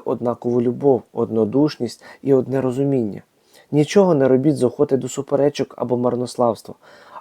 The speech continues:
але скромно вважайте один одного вищим за себе. Дбайте кожен не тільки про себе, але також і про інших.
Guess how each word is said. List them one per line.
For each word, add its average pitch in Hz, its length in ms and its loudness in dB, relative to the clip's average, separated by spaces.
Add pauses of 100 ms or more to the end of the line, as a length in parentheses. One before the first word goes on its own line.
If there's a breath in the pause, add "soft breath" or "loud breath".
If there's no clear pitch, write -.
але 113 220 4
скромно 123 520 2
вважайте 113 480 -2
один 113 420 -6
одного 127 480 -2 (100)
вищим 113 520 -10
за 110 100 -4
себе. 113 360 -2 (580 soft breath)
Дбайте 123 360 2
кожен 123 320 0
не 110 80 -8
тільки 156 320 -6
про 131 160 -6
себе, 110 340 -4 (480 soft breath)
але 117 240 -4
також - 480 -12 (260)
і 135 80 -2
про - 180 -8
інших. 92 400 -12